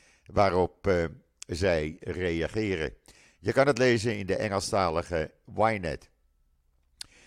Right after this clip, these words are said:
En dan is, eh, meneer, eh, Ronen Levy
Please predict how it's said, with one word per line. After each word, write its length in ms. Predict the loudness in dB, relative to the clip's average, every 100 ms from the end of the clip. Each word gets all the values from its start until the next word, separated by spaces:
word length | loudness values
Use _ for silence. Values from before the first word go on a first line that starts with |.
| -20 _ _ -8
En 120 | 2
dan 220 | 6 6
is, 300 | 4 2 2
eh, 220 | 4 6 6 2 _ _ _ _ -18
meneer, 640 | -8 -4 0 0 0 2 6
eh, 180 | 6 4 -2 _ _ -20 -6
Ronen 720 | 2 6 6 6 2 -4 -8
Levy 760 | -8 0 2 4 2 0 -4